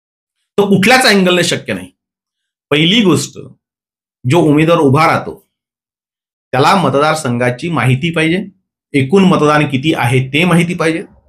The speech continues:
इथे एकूण मतदान हे दोन लाख सत्तर हजार नाहीये, मतदान आहे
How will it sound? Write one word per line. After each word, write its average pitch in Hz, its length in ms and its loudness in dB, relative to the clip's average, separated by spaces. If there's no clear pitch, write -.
इथे 131 200 0
एकूण 233 400 0
मतदान 113 340 0
हे 156 180 -4
दोन 170 300 0
लाख 156 240 -2
सत्तर 139 300 -6
हजार 127 200 2
नाहीये, 98 260 -8
मतदान 165 320 2
आहे 110 180 -4